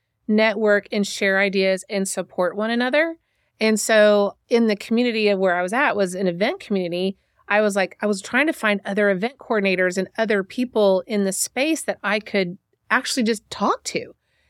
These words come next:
I, I'll never forget. I sent out to my, to my people that I knew that we kinda started, we were, like, texting buddies. And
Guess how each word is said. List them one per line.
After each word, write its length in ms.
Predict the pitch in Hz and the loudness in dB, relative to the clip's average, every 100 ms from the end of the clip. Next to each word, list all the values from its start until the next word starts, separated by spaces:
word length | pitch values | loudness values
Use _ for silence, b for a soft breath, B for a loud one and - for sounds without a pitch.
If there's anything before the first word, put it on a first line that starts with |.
| _ 226 | _ 0
I, 60 | |
I'll 260 | 226 - 214 | 0 2 2
never 240 | 226 277 | 2 0
forget. 400 | 269 254 196 - - | 0 2 2 0 -2
I 120 | 208 | -2
sent 240 | - 262 | -2 -2
out 180 | 262 220 | -2 -4
to 120 | - | -4
my, 240 | 220 196 185 - | 0 0 -2 -4
to 100 | 208 | -2
my 160 | 202 | -2
people 380 | 196 208 196 180 | -2 -6 -2 0
that 180 | 180 170 | 0 0
I 200 | 180 180 | -2 2
knew 400 | 190 196 170 165 | 4 4 4 0
that 160 | 170 - | -2 -4
we 200 | 202 190 | -4 -4
kinda 300 | 185 190 180 | -2 -4 -2
started, 400 | 175 180 180 170 b b | -4 -2 -4 -6 b b
we 100 | 240 | 0
were, 140 | 220 | 2
like, 220 | 202 175 - | 2 0 -4
texting 440 | - 208 - 196 | -6 -4 -2 0
buddies. 440 | 170 151 175 196 - _ _ _ | 0 -2 -2 -4 -10 _ _ _
And 380 | 226 214 202 196 | 0 2 2 0